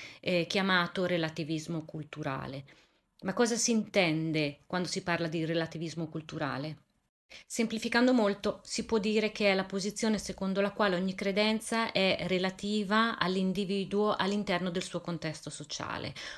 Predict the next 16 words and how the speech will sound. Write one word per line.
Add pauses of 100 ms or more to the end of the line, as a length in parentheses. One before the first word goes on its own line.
(120)
ovvero
non
esiste
giusto
o
sbagliato,
perché
questi
concetti
sono
relativi
e
specifici (260)
per
ogni
cultura.